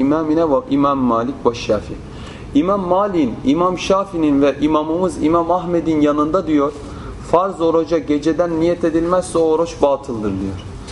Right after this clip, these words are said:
وَقَالَ Ebu Hanife, Ebu Hanife dedi ki, "يُجْزِيُ سِيَامُ رَمَضَانَ وَكُلِّ سَوْمٍ مُتَعَيِّنٍ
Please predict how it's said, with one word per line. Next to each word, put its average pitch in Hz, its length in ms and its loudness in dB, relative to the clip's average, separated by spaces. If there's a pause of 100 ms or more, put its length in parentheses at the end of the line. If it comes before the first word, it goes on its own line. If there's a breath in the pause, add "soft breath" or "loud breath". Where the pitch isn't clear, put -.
(200 loud breath)
وَقَالَ 185 520 2
Ebu 180 140 -2 (100)
Hanife, 165 520 0 (220)
Ebu 143 260 0
Hanife 165 360 0
dedi 160 240 0
ki, 160 240 0 (360 loud breath)
"يُجْزِيُ 170 460 0
سِيَامُ 160 520 2 (160)
رَمَضَانَ 151 480 0 (140)
وَكُلِّ 160 400 0 (120)
سَوْمٍ 170 360 0 (340 loud breath)
مُتَعَيِّنٍ 151 640 0